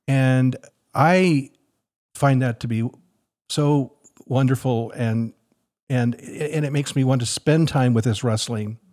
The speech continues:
um, all the time. And so, um, I, I,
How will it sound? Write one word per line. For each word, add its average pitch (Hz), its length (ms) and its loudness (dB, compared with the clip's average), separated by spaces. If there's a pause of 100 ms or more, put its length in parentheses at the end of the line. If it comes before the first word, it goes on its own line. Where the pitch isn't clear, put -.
(800)
um, 113 360 -8 (580)
all 139 180 2
the 151 80 4
time. 135 400 -4
And 104 140 -6
so, 107 320 -2 (560)
um, 107 440 -10 (140)
I, 123 360 -8
I, 170 160 -2